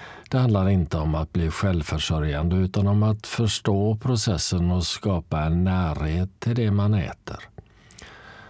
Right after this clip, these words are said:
Samtidigt kan det bidra till både fysisk aktivitet och psykiskt välbefinnande.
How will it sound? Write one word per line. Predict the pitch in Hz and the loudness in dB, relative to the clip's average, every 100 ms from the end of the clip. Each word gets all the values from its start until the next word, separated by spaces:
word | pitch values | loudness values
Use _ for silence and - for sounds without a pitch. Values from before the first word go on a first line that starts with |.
| - | -12
Samtidigt | - 139 117 98 85 85 87 | -2 0 2 2 2 0 0
kan | 92 | 2
det | 107 | 2
bidra | 113 135 104 104 | 2 2 4 2
till | 107 113 | 2 2
både | 117 107 104 | 2 4 2
fysisk | - 104 82 - 98 90 - | 2 2 2 2 0 0 0
aktivitet | 95 92 - 101 101 101 92 92 101 | 0 0 0 0 2 2 2 0 0
och | 92 92 - | 2 2 0
psykiskt | - 98 92 - 95 87 - | 0 0 0 0 0 -2 -2
välbefinnande. | 104 92 64 69 - 65 - - - | 0 0 -2 -4 -4 -4 -4 -6 -8